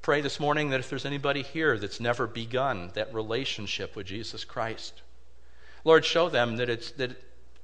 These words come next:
in eternity it's not gonna matter how many times they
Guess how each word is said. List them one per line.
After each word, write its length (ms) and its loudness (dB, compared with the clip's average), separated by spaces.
in 120 -4
eternity 460 -2
it's 140 -4
not 180 4
gonna 140 -2
matter 460 0
how 120 2
many 180 -2
times 560 -2
they 240 -2